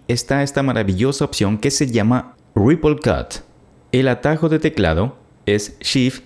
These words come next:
Comando X en Mac o Control Shift X en Windows. Lo voy a presionar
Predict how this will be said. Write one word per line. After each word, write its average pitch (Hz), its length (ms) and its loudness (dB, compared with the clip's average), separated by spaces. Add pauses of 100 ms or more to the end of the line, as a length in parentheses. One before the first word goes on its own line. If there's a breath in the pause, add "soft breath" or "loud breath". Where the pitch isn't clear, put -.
(140)
Comando 104 560 0
X 120 520 -2
en 90 220 2
Mac 113 320 -2 (460)
o 110 200 -2
Control 151 440 0
Shift 131 380 -2
X 120 440 -2 (180)
en 110 200 2
Windows. 107 500 0 (500)
Lo 98 120 2
voy 127 200 2
a 120 60 0
presionar 98 680 0